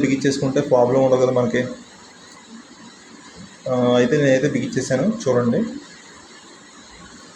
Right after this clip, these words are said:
ఇందాక మీకు గుర్తుంది కదా ఫ్రెండ్స్, ఈ ఓరియంట్ ఫ్యాన్కి కామన్ పాయింట్ ఏమో సిమెంట్ కలర్ వచ్చింది, మనకి బ్లూ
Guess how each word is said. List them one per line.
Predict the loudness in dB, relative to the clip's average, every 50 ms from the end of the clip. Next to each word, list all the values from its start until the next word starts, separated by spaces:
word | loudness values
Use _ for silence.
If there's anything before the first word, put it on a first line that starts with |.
| -20 -20 -20 -20 -14 -8 -4
ఇందాక | 0 2 2 2 0
మీకు | 0 0 0
గుర్తుంది | 0 0 2 0 2 2 2
కదా | 2 2
ఫ్రెండ్స్, | 2 2 2 2 0 -2 -8 -12 -16 -20 -20 -20 -20 -20 -20 -20 -20 -20 -20 -20 -20 -20 -20 -20 -20 -20 -20 -20 -20 -20 -20 -20 -16 -8 -6 -4
ఈ | -2 2 4
ఓరియంట్ | 4 4 4 2 0 0 2
ఫ్యాన్కి | 2 2 2 2 0 -2 0 0 0 0 0 -4 -10 -12 -16 -20 -20 -20 -20 -10 -4 -4
కామన్ | -2 0 0 0 0 2 2
పాయింట్ | 2 2 2 0 0 0 0
ఏమో | 2 2 2 2 0 -2 -6 -12 -14 -18 -20 -20 -20 -20 -20 -20 -20 -20 -20 -20 -20 -20 -20 -12 -6
సిమెంట్ | -4 0 0 0 0 2 2
కలర్ | 2 2 2 0 0
వచ్చింది, | -2 -4 -4 -2 0 0 2 2 0 -2 -4 -10 -16 -20 -20 -20 -20 -20 -20 -20 -20 -10 -4 0
మనకి | 2 2 2 2 2 2 2 2 2 2 0 0 -2 -4 -10 -12 -8 -4
బ్లూ | -2 2 2